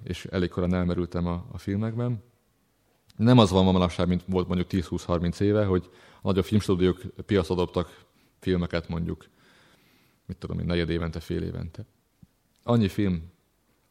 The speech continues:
van már a neten, hogy akarnám a következő, mit tudom én, hátralévő életidőmet, azt folyamatosan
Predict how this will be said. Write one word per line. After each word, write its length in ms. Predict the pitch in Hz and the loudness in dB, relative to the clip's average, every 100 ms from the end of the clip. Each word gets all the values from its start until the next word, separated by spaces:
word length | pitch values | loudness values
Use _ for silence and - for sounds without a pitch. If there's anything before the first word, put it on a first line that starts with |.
| - _ | -20 _
van 160 | - 98 | -2 0
már 160 | 95 90 | 2 0
a 40 | |
neten, 400 | 90 92 117 127 - - - - 123 _ _ _ _ - | -2 -2 -2 -4 -10 -20 -20 -20 -20 _ _ _ _ -14
hogy 120 | - | 0
akarnám 320 | 107 110 101 | 2 4 4
a 60 | 98 | 4
következő, 720 | 110 101 - 92 95 92 82 - - _ | 4 2 2 -2 0 -2 -4 -16 -20 _
mit 180 | - 87 | -12 -10
tudom 260 | - 85 82 | -6 -6 -6
én, 180 | 82 82 | -8 -4
hátralévő 400 | 92 90 87 85 | -4 -2 -2 0
életidőmet, 760 | 92 87 92 82 90 92 - - _ _ _ _ _ | 0 0 -2 -2 -2 -2 -6 -16 _ _ _ _ _
azt 220 | 92 - | -10 -2
folyamatosan 640 | 104 87 85 85 85 82 | 0 2 -2 -6 -8 -8